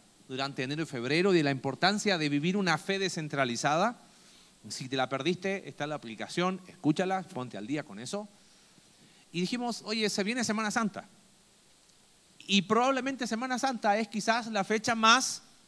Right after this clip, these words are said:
diríamos, religiosa, ¿no? Eh, Navidad es vacaciones, es comida y, eh, el recalentado y qué más, y regalos, ¿no? Eh, pero Semana Santa quizás es el, la época más religiosa y más acá en nuestro país.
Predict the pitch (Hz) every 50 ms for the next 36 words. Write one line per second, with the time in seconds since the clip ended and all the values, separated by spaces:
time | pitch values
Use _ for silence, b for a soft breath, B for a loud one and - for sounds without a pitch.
0 | _ _ _ - _ _ _ _ - - 151 165 202 208 208 208 214 220 214 -
1 | - - - - - - - - - - _ _ - _ - 139 151 160 180 180
2 | 180 156 - - 104 95 - - 95 - - - - - - _ _ _ - 123
3 | 151 202 214 208 - - - b b b b b b b _ _ _ _ _ -
4 | - - - - 117 120 - 135 143 156 165 165 180 214 240 247 247 254 233 185
5 | 170 160 139 143 - - 110 - 175 196 214 233 247 - - - - - - -
6 | - - 110 107 - - 120 117 147 175 202 226 226 220 202 165 135 127 131 127
7 | 127 120 117 117 107 117 113 - 127 123 120 120 - 180 190 214 196 180 170 156
8 | 135 117 107 - B B B B B _ - 104 110 117 123 120 123 147 143 131
9 | 107 101 85 - - - 117 135 185 247 277 262 - - - b b b b b
10 | b b b - - _ _ _ _ _ _ _ _ _ _ - - _ _ _
11 | _ - 127 135 - - 214 226 - 233 226 262 277 269 240 - 277 277 - 240
12 | 208 202 - 262 247 262 247 - - 214 190 190 175 165 - - 165 185 196 226
13 | 226 - 240 - - 220 202 190 202 226 226 214 208 202 185 180 - 254 269 269
14 | - 208 175 - 175 175 190 254 262 - 233 190 175 220 226 214 214 214 214 202
15 | 180 147 156 190 226 202 - -